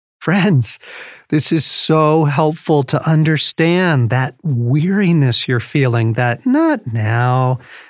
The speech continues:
maybe later," that sense of being overwhelmed, or that sense of just wanting to go off and just find relief. Why bother? Who cares? This is the enemy, not you.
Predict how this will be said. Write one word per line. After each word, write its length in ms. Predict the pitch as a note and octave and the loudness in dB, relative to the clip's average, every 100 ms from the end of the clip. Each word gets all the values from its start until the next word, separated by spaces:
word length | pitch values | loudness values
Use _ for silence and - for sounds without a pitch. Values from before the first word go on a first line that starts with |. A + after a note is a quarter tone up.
| - | -2
maybe 300 | C#4 B3 A3 | 0 2 0
later," 560 | D3 C#3 C#3 B2 A2 | 2 0 0 0 0
that 240 | A2 C#3+ C#3+ | -2 -4 -2
sense 320 | - A3 - | -2 0 0
of 100 | D3 | -2
being 240 | D3 C#3 | 0 0
overwhelmed, 960 | B2 A2+ A#2 A2 D#3 G3 G3 G3 G3 - _ _ _ _ _ - | 0 0 -2 0 0 2 2 0 -2 -6 _ _ _ _ _ 0
or 320 | G#3+ A3 G#3 - | 2 2 0 -4
that 260 | - A3 A3+ | -2 -2 -2
sense 300 | - C4 - | -2 -2 -2
of 80 | G3 | -4
just 240 | A3 G3 | -4 -4
wanting 220 | G#3+ G#3+ | -2 0
to 60 | G#3 | -2
go 200 | F3 F3 | 0 0
off 260 | F3 F3 - | 2 0 0
and 120 | D3+ | 0
just 180 | D#3 - | 0 -2
find 340 | - D3+ D3+ | 0 2 2
relief. 680 | C3 B2 A#2+ A#2 G#2+ - - - | 2 2 0 0 -2 -8 -12 -4
Why 180 | B3 | -2
bother? 540 | C#4+ B3+ A#3+ A#3+ C#3+ G2 | 0 0 0 0 0 -2
Who 180 | - G#3+ | -2 -4
cares? 800 | - A3+ B3 F#3+ A2 F#2+ - - _ _ _ _ _ | -4 -2 0 0 0 -4 -8 -10 _ _ _ _ _
This 460 | C#3 D#3+ F#3 - - _ | 0 0 0 -6 -14 _
is 460 | - C3 C3 C3 - _ | -2 0 0 -2 -8 _
the 180 | D3 D3+ | -6 -6
enemy, 600 | - E3 F#3+ F3+ C3+ G2+ - _ _ _ _ | -4 -2 0 2 2 0 -6 _ _ _ _
not 320 | F3 B3 - | -4 -4 -4
you. 540 | C#3 B2+ C3 D3 B3+ | 0 2 2 2 0